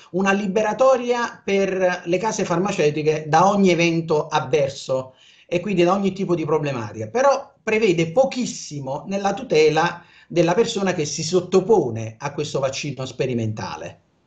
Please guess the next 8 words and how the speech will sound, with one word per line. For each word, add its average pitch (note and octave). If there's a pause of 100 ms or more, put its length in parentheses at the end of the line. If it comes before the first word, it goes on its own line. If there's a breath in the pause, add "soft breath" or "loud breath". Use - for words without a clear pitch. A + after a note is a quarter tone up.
(540 soft breath)
Quindi D#3+
il, D3
la C#3+
persona G3
che, F#3
eh, C3+
si D#3
presenta C3+